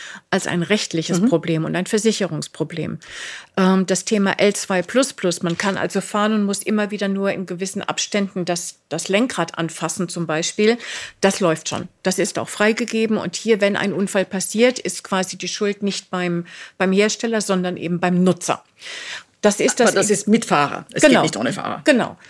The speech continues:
Speaker 1: L drei ist ja das Nächste, dass man für längere Zeit quasi, äh, die Hände vom Steuer nehmen kann, ist eigentlich auch technisch schon möglich von allen drei Konzernen. Stellantis gewiss auch.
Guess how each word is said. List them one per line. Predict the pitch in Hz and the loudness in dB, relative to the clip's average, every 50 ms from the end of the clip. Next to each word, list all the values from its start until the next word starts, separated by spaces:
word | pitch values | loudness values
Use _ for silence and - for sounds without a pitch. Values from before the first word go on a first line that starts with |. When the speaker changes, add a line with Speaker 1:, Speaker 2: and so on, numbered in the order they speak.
| - - - - - _ - | -18 -18 -18 -18 -12 _ 4
Speaker 1:
L | 214 214 214 202 | 6 6 6 6
drei | - 208 - 190 185 185 220 277 | 4 2 0 2 4 4 4 4
ist | 311 - - 220 - - | 4 2 0 -2 -2 0
ja | 214 190 190 190 - - | 0 0 0 -2 -2 -2
das | 202 196 196 - | -2 -2 0 0
Nächste, | 202 185 175 196 - - - - 302 330 381 381 - _ _ | 0 0 0 -2 -2 -2 0 2 2 2 0 -2 -6 _ _
dass | - 214 - - | -2 0 0 0
man | 214 202 202 202 196 190 190 | 0 0 2 2 0 0 -2
für | 190 - - 190 | -2 -2 -2 -2
längere | 180 185 202 214 220 240 220 226 | 0 0 -2 -2 -2 -4 -6 -4
Zeit | - 226 208 208 - - | -2 -2 -2 -2 -4 -8
quasi, | - - 214 202 196 196 190 208 208 196 196 196 196 190 - | -8 -6 -2 -2 0 -2 -2 -2 -2 -2 0 0 -2 -2 -4
äh, | - 190 185 185 180 | -4 -4 -4 -4 -4
die | 175 - 190 | -4 -4 -4
Hände | 196 202 202 202 196 | -2 -2 -2 -2 -4
vom | - 208 190 | -6 -6 -6
Steuer | 185 - - 175 180 180 170 | -6 -4 -2 0 0 0 0
nehmen | 175 180 196 214 226 240 240 | 0 0 0 0 0 0 -2
kann, | - - 247 254 254 254 - - - - 214 - - | -2 0 0 0 0 -2 -6 -12 -14 -16 -6 0 2
ist | 233 240 240 - - - | 2 2 2 -2 -6 -2
eigentlich | - 208 208 202 208 190 196 202 196 - - | -2 0 0 0 -2 -2 -4 -4 -6 -4 -2
auch | - 190 226 - | 0 0 0 0
technisch | - - - 214 214 214 - - 208 196 - - - - - | -4 -2 0 0 0 0 -2 -4 -4 -4 -4 -6 -6 -6 -4
schon | - 196 180 175 | -2 -2 0 0
möglich | 170 180 196 208 - - - 294 294 - - | 0 0 0 0 -2 -2 -2 -2 -2 -4 -8
von | - - 208 196 190 190 | -4 0 0 2 2 0
allen | - - - 185 185 185 190 | -2 -2 0 0 0 0 -2
drei | - - - 180 175 170 165 170 _ | -2 -4 -2 -2 0 0 -2 -4 _
Konzernen. | - 196 180 175 - - 143 143 202 240 285 339 349 262 _ _ _ _ | -4 -4 -4 -2 -2 -2 -2 0 0 0 0 -2 -4 -8 _ _ _ _
Stellantis | - - - - 160 156 170 185 185 - 185 - | -16 -6 -2 -2 0 0 0 0 -2 -4 -6 -6
gewiss | - 160 143 156 151 - | -6 -6 -6 -4 -6 -2
auch. | - 185 220 247 - | 0 2 2 2 0